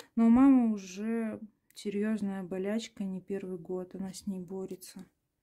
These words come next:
И тут она чё-то опять у неё проснулась. И, получается, жидкость не уходит из, ну, как в животе, в брюшной полости жидкость не выходит, короче.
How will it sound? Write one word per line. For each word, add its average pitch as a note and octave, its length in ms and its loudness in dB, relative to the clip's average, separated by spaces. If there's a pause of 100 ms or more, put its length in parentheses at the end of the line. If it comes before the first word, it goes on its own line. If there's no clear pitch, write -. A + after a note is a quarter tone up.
(1000)
И G3+ 100 -6
тут A#3 340 -4
она G#3+ 260 0
чё-то G#3 300 -8
опять G3 440 -8
у G3 40 -4
неё G3 180 -6
проснулась. C4 920 2 (760)
И, A3+ 340 2
получается, G3+ 500 -4
жидкость F#3+ 600 -6
не F3+ 120 -6
уходит A3+ 600 -4
из, - 280 -12 (1160)
ну, C#4 100 6
как A3+ 240 0
в F#3 60 -6
животе, F#3+ 640 -4
в G3 80 -4
брюшной F#3 400 -8
полости G#3+ 680 -4
жидкость F#3+ 500 -12
не F#3+ 120 -8
выходит, F#3 600 -10
короче. E3+ 460 -16